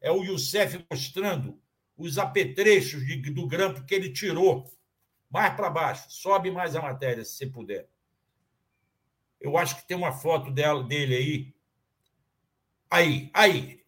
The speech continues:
os apetrechos. Ele tirou isso e mostrou no parlatório pro advogado dele. O advogado dele é o Figueiredo Bastos.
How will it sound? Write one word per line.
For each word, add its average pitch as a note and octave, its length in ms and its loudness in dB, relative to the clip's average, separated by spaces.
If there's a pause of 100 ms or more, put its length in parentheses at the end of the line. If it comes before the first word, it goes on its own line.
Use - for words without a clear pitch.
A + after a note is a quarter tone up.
os D3+ 160 -6
apetrechos. G3+ 920 4 (640)
Ele F#3+ 240 4
tirou G3+ 460 4
isso G#3 560 -2
e F#3+ 80 -6
mostrou G#3 840 0
no - 220 -10
parlatório F3 680 0
pro C#3+ 120 -6
advogado C3+ 580 -4
dele. D#2 320 -20 (720)
O B2+ 40 -6
advogado E3 580 0
dele E3+ 240 0
é F3 40 6
o E3 80 2
Figueiredo D#3 600 -2
Bastos. A#2 580 -6